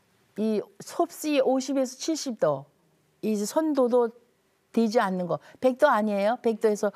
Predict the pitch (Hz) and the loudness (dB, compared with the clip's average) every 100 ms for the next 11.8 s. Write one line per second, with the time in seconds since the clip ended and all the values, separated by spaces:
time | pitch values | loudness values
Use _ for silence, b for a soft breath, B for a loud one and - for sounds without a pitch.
0 | B B - - 269 285 233 208 214 247 | B B -18 -4 0 0 0 0 0 0
1 | 262 B B _ - - 262 240 208 202 | -2 B B _ -12 -4 0 0 0 -2
2 | 196 B - 294 277 220 233 247 196 160 | -2 B 0 0 0 -2 0 0 0 -4
3 | 139 143 - 226 254 220 160 160 147 B | -8 -12 -6 -2 -2 -2 -6 -10 -14 B
4 | B B 302 320 311 240 180 B B 339 | B B -2 0 0 0 -2 B B -8
5 | 330 311 285 349 294 - - 392 - - | -4 -4 -2 0 0 -2 -2 -2 -2 -16
6 | - _ _ _ 247 254 339 302 285 247 | -20 _ _ _ -2 -2 0 2 4 4
7 | - _ _ - 311 262 233 220 240 196 | 0 _ _ -8 -2 0 2 0 0 0
8 | 220 208 156 B B 269 294 302 285 294 | 0 0 -2 B B 0 2 2 0 -8
9 | - 240 262 247 247 247 240 240 226 220 | -4 -2 0 0 -2 -4 -2 0 0 0
10 | 247 262 B B - - - - - 294 | -2 -4 B B -14 -12 -10 -8 -4 0
11 | 285 233 220 - 208 196 190 156 | 2 2 0 -2 -4 -2 -2 -4